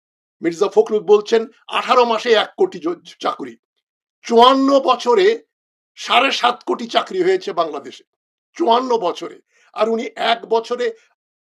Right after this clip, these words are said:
ছয় মাসে, আঠারো মাসে এক কোটি চাকরি সৃষ্টি করবেন। Already ওয়ার্ল্ড ব্যাংক বাংলাদেশ সরকারের হিসাবে উনিশ ভাগ মানুষ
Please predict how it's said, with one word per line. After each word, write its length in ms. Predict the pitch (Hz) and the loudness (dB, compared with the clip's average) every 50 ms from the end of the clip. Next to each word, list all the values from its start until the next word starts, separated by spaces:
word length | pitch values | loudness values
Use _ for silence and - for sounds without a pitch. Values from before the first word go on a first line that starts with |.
| _ _ - | _ _ -14
ছয় 220 | - - 190 202 190 | -6 -2 -2 -2 0
মাসে, 240 | 202 208 - - | -2 -6 -6 -6
আঠারো 320 | 196 - 175 - 247 233 226 | -8 -8 -4 -2 -2 -2 -2
মাসে 300 | 226 214 - 226 214 214 _ _ _ - | -2 -4 -2 -2 -2 -2 _ _ _ -6
এক 220 | - - 254 - _ - | -4 -4 -4 -6 _ -8
কোটি 240 | - 208 196 214 190 | -8 -8 -8 -8 -10
চাকরি 460 | - - 185 - - 180 170 160 156 _ _ _ _ _ _ _ | -6 -4 -4 -4 -4 -8 -8 -8 -8 _ _ _ _ _ _ _
সৃষ্টি 360 | - - - 190 - - 262 269 | -14 -8 -8 -8 -8 -8 -14 -10
করবেন। 400 | - 165 139 123 107 110 - - _ _ _ _ _ _ _ _ _ _ _ _ _ _ - | -10 -8 -8 -8 -8 -12 -12 -14 _ _ _ _ _ _ _ _ _ _ _ _ _ _ -2
Already 480 | 160 175 220 247 262 269 240 240 233 233 - _ _ _ - | 2 2 2 4 2 0 -2 -2 -6 -6 -10 _ _ _ -2
ওয়ার্ল্ড 320 | 160 170 202 233 220 185 | 2 4 4 4 2 2
ব্যাংক 220 | 185 220 214 190 | 0 0 0 2
বাংলাদেশ 460 | 160 170 180 196 196 208 214 208 - - | 0 0 0 2 0 -2 -2 -2 -4 -4
সরকারের 440 | 190 190 190 - 202 196 196 185 | -6 -6 -6 -6 -6 -6 -6 -6
হিসাবে 440 | 170 175 214 208 - 220 202 190 190 180 _ _ _ _ - | -8 -8 -6 0 0 2 4 4 2 0 _ _ _ _ -4
উনিশ 440 | - 208 233 233 233 226 - - 185 | -2 0 2 2 2 0 -2 -4 -4
ভাগ 280 | 180 214 262 247 185 | 0 2 2 2 0
মানুষ 420 | 180 196 196 208 220 233 233 233 | -2 0 2 2 2 2 0 -4